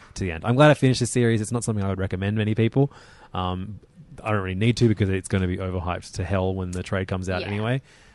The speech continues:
Speaker 1: Uh, I
Speaker 2: The art was consistently, like, stunning.
Speaker 1: Yeah, excellent Mitch Gerard's art. Um, and he deserves all of the fame that he's gonna be getting off the back of this book.
Speaker 2: Yeah.
Speaker 1: Um, but, uh, yeah, I, I just, I, I would love to see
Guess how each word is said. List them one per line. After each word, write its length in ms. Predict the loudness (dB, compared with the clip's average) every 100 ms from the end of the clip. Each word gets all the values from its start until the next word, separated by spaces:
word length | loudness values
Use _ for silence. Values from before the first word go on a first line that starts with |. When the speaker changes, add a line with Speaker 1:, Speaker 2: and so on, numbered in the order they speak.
| -14
Speaker 1:
Uh, 380 | -8 -6 -4 -6 -12 _ -6
I 160 | -6
Speaker 2:
The 200 | -4 -6 -2
art 260 | 0 0 -2
was 120 | -8
consistently, 840 | -10 -14 -10 -10 -10 -14 -14 -10
like, 300 | -10 -12 -14
stunning. 440 | -12 -10 -10 -12 -10 4
Speaker 1:
Yeah, 260 | 6 6 2
excellent 500 | -4 -2 -2 -4 -6 -10
Mitch 200 | -6 -6
Gerard's 320 | -4 -4 -4 -8
art. 200 | -10 -14 -20 -20 -10
Um, 300 | -8 -6 -6
and 360 | -6 -6 -10 -16 -8
he 180 | -2 0
deserves 400 | 2 0 0 -2
all 160 | -4
of 60 | -4
the 100 | -4
fame 280 | -4 -4 -4
that 100 | -4
he's 120 | -4
gonna 140 | -4
be 80 | -4
getting 220 | -6 -6
off 100 | -4
the 80 | -4
back 180 | -4 -6
of 60 |
this 160 | -8 -8
book. 280 | -10 -10 -14 _ -8
Speaker 2:
Yeah. 240 | -6 -6 -10 -16 -12
Speaker 1:
Um, 320 | -8 -6 -8 -2
but, 240 | 2 2 2
uh, 380 | 0 0 -4 -6 _ _ _ _
yeah, 260 | -2 -2 0
I, 260 | -2 -2 -2
I 40 |
just, 220 | -2 -2
I, 160 | 0 0 2
I 60 | 2
would 100 | 4
love 160 | 2
to 80 | 0
see 320 | 0 2 2